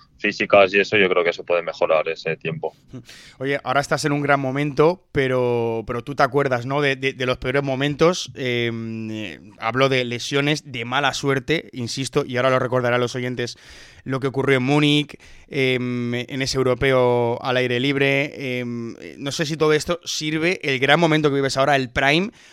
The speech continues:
Speaker 2: para redimirte un poco de aquello, o ya está olvidado, porque tú siempre lo has transmitido de manera tranquila, ¿no? Eres un tipo muy tranquilo, al, al menos de cara a la galería. Supongo que la procesión va por dentro, como siempre, Quique, pero,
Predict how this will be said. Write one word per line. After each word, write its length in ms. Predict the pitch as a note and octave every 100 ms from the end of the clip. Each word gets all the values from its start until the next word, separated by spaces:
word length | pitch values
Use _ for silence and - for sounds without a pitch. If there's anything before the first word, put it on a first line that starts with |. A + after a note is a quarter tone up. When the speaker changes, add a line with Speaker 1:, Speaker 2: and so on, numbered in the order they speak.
| _
Speaker 2:
para 180 | - C#3
redimirte 480 | C3+ C#3 C3 C#3+ D#3
un 100 | D#3+
poco 200 | D#3 D#3
de 80 | D3
aquello, 380 | C3 F3 G#3+ G3+
o 140 | D#3
ya 100 | D3
está 160 | - D#3
olvidado, 500 | C#3 C#3+ D#3+ E3 E3+
porque 220 | D#3 C#3
tú 80 | D#3+
siempre 320 | F3+ F#3+ G3
lo 140 | E3+ D#3+
has 80 | D3+
transmitido 340 | F3 D#3 E3
de 60 | E3
manera 240 | C#3+ E3+
tranquila, 460 | D#3+ C3 D3+ D3+ B2+
¿no? 80 |
Eres 160 | D#3 D3
un 100 | D3
tipo 240 | D3 D#3+ D#3
muy 220 | C#3+ E3
tranquilo, 400 | C3+ C3 D3+ F3
al, 120 | D#3+ C3+ B2+
al 120 | B2
menos 340 | C3+ D3+ E3 - - - -
de 260 | - D3 C#3+
cara 180 | D3+ E3+
a 20 |
la 60 | E3
galería. 440 | C#3+ C3+ D#3+ F#3
Supongo 380 | - D3+ C#3 E3+
que 80 | D#3+
la 100 | C#3+
procesión 400 | C#3+ C#3 C3 D#3+
va 80 | D3
por 140 | C#3
dentro, 240 | C#3+ D#3 C#3
como 160 | C3+
siempre, 340 | B2+ D#3 D#3 C#3+
Quique, 240 | D#3 F#3+
pero, 320 | D#3 C#3 C3